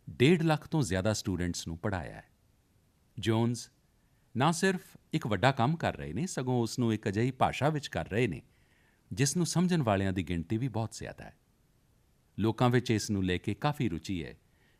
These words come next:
ਕਿ ਕਰੋਨਾ ਤੇ ਕੁਆਰੰਟਾਈਨ ਦੇ ਇਸ ਸਮੇਂ ਵਿੱਚ ਵੇਦਾਂਤ ਕਿਵੇਂ ਮਦਦ ਕਰ ਸਕਦਾ ਹੈ। ਮਨ ਕੀ ਬਾਤ ਦੇ ਮਾਧਿਅਮ ਨਾਲ ਮੈਂ ਜੋਨਸ ਨੂੰ ਉਹਨਾਂ ਦੀਆਂ ਕੋਸ਼ਿਸ਼ਾਂ ਦੇ ਲਈ ਵਧਾਈ ਦਿੰਦਾ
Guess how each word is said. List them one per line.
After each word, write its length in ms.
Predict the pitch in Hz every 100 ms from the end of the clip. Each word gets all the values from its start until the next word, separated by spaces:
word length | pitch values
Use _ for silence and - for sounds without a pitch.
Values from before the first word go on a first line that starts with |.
| -
ਕਿ 100 | 123
ਕਰੋਨਾ 580 | - 110 117 117 120 120
ਤੇ 160 | 107
ਕੁਆਰੰਟਾਈਨ 680 | 107 101 101 98 101 101 107
ਦੇ 220 | 98 104 -
ਇਸ 180 | 107 107
ਸਮੇਂ 400 | - 92 113 123
ਵਿੱਚ 280 | 120 120 123
ਵੇਦਾਂਤ 640 | 82 87 87 104 135 135
ਕਿਵੇਂ 280 | 117 113 101
ਮਦਦ 300 | 82 71 -
ਕਰ 140 | -
ਸਕਦਾ 400 | - - - -
ਹੈ। 80 | 117 _ _ _ _ _ _ _ _ _ _ -
ਮਨ 140 | 120 160
ਕੀ 140 | 170
ਬਾਤ 220 | 143 135
ਦੇ 80 | 127
ਮਾਧਿਅਮ 360 | 110 104 110 95
ਨਾਲ 320 | 87 87 87 _ _ _ _ -
ਮੈਂ 120 | 117 123
ਜੋਨਸ 440 | 104 113 127 123
ਨੂੰ 180 | 135 131
ਉਹਨਾਂ 180 | 127 120
ਦੀਆਂ 180 | 113
ਕੋਸ਼ਿਸ਼ਾਂ 480 | 107 92 - 92 95
ਦੇ 120 | 87
ਲਈ 160 | 82 80
ਵਧਾਈ 320 | 85 82 73
ਦਿੰਦਾ 320 | 76 95 107